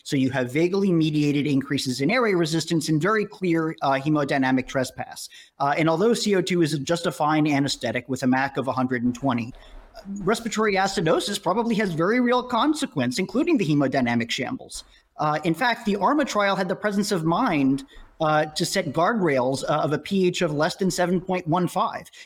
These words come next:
And if they dipped below that, they got a life-saving infusion of sodium bicarbonate.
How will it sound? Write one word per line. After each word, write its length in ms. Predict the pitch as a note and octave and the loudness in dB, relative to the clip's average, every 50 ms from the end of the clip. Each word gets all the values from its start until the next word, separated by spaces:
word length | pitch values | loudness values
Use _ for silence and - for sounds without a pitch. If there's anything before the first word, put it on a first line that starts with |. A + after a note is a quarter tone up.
| - - | -8 -4
And 120 | E3+ E3+ E3+ E3+ | -2 -2 0 0
if 160 | G3+ G3 - | -2 0 0
they 100 | G#3 F3 | 0 0
dipped 280 | D3+ G3 A3 - - | 0 0 -4 -4 -2
below 280 | - F#3 D#3+ F3 B3 C4+ | 0 2 2 4 4 4
that, 200 | F3+ E3 D3+ C#3+ | 2 0 0 0
they 120 | E3+ E3+ | 0 0
got 160 | E3 F#3+ F#3 F3 | 0 0 2 2
a 80 | E3 | 2
life-saving 1080 | C#3 C3+ C3+ C#3 D#3+ A#3+ D#4+ D#4+ D#4 - - - - A#3 A3+ G#3+ F#3+ D#3+ F3+ E3 D#3 | 0 0 0 0 2 2 2 0 0 -4 -6 -4 -2 0 2 2 2 2 2 2 2
infusion 640 | D#3+ D#3+ D#3 - - A3 C4+ D4 A3+ - E3+ D3+ D#3 | 2 2 0 0 2 2 4 4 4 2 2 2 2
of 80 | D#3+ D3+ | 2 0
sodium 440 | - - G3 G3 G#3 G#3+ G#3 G3 F3+ | 0 0 2 2 2 2 0 0 0
bicarbonate. 640 | F3+ F3 E3 - - A#3 B3 G3+ F3 - - - | 0 0 -2 0 0 0 0 0 -2 -4 -6 -10